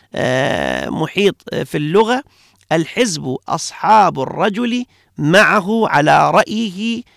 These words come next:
وأمره". وفي تاج العروس: "الحزب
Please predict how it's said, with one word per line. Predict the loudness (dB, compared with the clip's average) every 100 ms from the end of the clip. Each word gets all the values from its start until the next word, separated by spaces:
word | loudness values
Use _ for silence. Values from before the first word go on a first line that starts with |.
| _ _
وأمره". | -4 2 4 4 4 -2 _ _ 2 4 4 0 -4
وفي | -8 -6 -6
تاج | -2 0 0
العروس: | -4 -4 -4 -2 -4 -6 -6
"الحزب | -8 -6 -6 -6 -4 -6